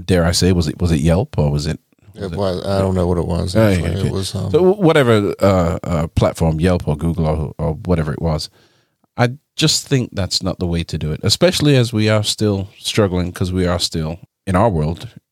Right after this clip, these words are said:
Speaker 1: in a pandemic.
Speaker 2: It's, it's still very real to us. I won't say it's, it's the same as the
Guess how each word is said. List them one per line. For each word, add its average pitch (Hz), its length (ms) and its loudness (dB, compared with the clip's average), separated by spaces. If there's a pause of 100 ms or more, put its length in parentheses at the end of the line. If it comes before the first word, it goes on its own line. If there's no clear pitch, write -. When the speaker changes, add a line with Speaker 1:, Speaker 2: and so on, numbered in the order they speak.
(120)
Speaker 1:
in 82 120 -2
a 80 40 -4
pandemic. 104 500 -2 (280)
Speaker 2:
It's, - 400 -14
it's 107 200 -6
still 143 280 2
very 123 260 6
real 113 240 6
to 104 80 4
us. 101 340 2 (200)
I 123 80 4
won't 131 260 4
say 123 160 4
it's, - 320 -2 (160)
it's - 360 -12
the - 160 -12
same 110 440 -2
as 90 320 -6 (160)
the 67 320 -8